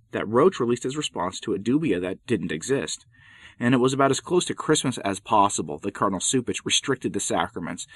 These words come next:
and the Mass in his diocese. The modernists love hitting us on feast days and on psalm observations,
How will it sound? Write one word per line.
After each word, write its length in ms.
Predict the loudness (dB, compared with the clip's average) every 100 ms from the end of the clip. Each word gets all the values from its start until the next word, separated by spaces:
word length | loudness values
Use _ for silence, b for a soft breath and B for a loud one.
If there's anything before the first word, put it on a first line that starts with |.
| B B
and 120 | 0
the 60 | 4
Mass 360 | 6 4 2
in 100 | -4
his 120 | -6 -6
diocese. 580 | -4 -2 -4 -10 -14 -18 _ B B B B
The 60 | -16
modernists 600 | -2 4 6 8 6 2
love 260 | 0 0
hitting 300 | 2 0 2
us 120 | 0 -2
on 140 | -4
feast 340 | -2 -2 0
days 300 | 0 2 2
and 100 | 0
on 120 | -4 -4
psalm 360 | -2 0 0
observations, 840 | -2 -4 -4 -2 0 0 -2 -8